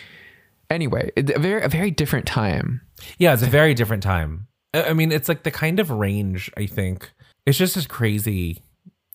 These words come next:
Speaker 2: crazy time.
Speaker 1: <laughs>
Speaker 2: So,
Speaker 1: I mean, it's
Speaker 2: so
Speaker 1: a thing, though, like, where in, you know, in music, I feel like they're always searching for what's the next big thing that we're going to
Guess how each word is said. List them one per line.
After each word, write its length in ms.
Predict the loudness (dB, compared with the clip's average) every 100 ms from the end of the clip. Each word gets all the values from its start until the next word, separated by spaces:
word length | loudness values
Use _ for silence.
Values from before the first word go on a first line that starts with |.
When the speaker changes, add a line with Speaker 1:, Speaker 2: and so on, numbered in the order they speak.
| _ -6
Speaker 2:
crazy 320 | 0 0 -2
time. 220 | -6 -10 -6 -2
Speaker 1:
<laughs> 300 | -2 0 2
Speaker 2:
So, 280 | 4 4 -2 -10 -6 -2
Speaker 1:
I 60 | 0
mean, 140 | 0
it's 140 | 0 4
Speaker 2:
so 300 | 6 6 6
Speaker 1:
a 20 |
thing, 180 | 2 2
though, 140 | 2
like, 240 | 2 0 0
where 200 | 0 0
in, 420 | 0 2 0 -2 -8 _ _ _
you 120 | 0
know, 180 | 0 0 0
in 240 | 0 2
music, 480 | 2 2 2 0 0
I 60 | -2
feel 160 | 0 0
like 140 | 2
they're 180 | 0 2
always 320 | 0 0 0
searching 600 | 0 0 0 0 0 0
for 180 | 0 0
what's 260 | 0 -2
the 140 | 0 0
next 480 | 2 0 -2 -4 -6 -4
big 240 | -2 -2 0
thing 240 | 0 0
that 140 | 0 -2
we're 120 | -2
going 340 | 0 0 0
to 500 | -2 -2 0 -2 -4